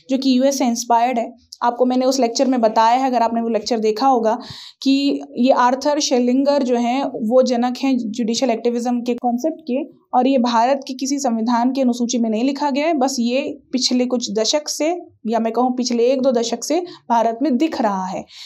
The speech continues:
ये एक तरह का इनफॉर्मल नॉन कॉन्स्टिट्यूशनल कॉन्सेप्ट है जो कहीं कॉन्स्टिट्यूशन में मेंशन नहीं है, पर दिख रहा है पिछले कुछ वर्षों से, पिछले कुछ दशकों से, ठीक है। जहाँ पे न्यायपालिका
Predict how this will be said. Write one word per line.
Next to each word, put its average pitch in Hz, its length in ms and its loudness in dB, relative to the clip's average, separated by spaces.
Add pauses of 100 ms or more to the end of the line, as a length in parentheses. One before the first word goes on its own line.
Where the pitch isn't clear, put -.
(160)
ये 254 80 0
एक 262 80 -6
तरह 247 160 4
का 269 140 2
इनफॉर्मल 277 560 2
नॉन 247 220 2
कॉन्स्टिट्यूशनल 269 960 -2 (560)
कॉन्सेप्ट 254 520 0
है 254 160 0 (460)
जो 240 140 -2
कहीं 269 180 0
कॉन्स्टिट्यूशन 254 400 0
में 247 80 2
मेंशन 214 320 0
नहीं 262 140 2
है, 302 80 -2 (100)
पर - 200 -4
दिख 285 280 0
रहा 226 160 2
है 220 100 0
पिछले 220 320 -2
कुछ 214 220 -4
वर्षों 202 300 -4
से, 269 140 -6
पिछले 226 280 -4
कुछ 214 240 -4
दशकों - 360 -6
से, - 200 -10 (600)
ठीक 269 120 0
है। 294 120 0 (220)
जहाँ 254 300 2
पे 302 160 0
न्यायपालिका 240 840 2